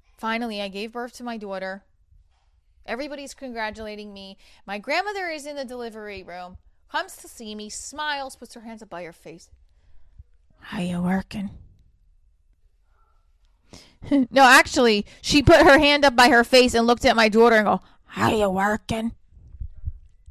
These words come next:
Thankfully, my daughter spit up on her. But my grandmother did turn around and say,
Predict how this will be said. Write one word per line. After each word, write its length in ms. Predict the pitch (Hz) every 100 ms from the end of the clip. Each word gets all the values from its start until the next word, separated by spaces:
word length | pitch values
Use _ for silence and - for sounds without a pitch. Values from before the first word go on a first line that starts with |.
| - _ _ _ _ _ _ _ _ _ _ _ _ _ _ _ _ _ _ _ _ _
Thankfully, 480 | 269 302 302 277 247
my 140 | 233
daughter 300 | 226 226 214
spit 260 | 196 - 226
up 180 | 208 190
on 160 | 175
her. 300 | 165 156 170 _ _ - _ _ _ _ _
But 200 | - 262
my 140 | 269 269
grandmother 440 | 302 302 294 294
did 220 | 269 294
turn 180 | 311 285
around 240 | 269 262
and 120 | 254 240
say, 220 | 233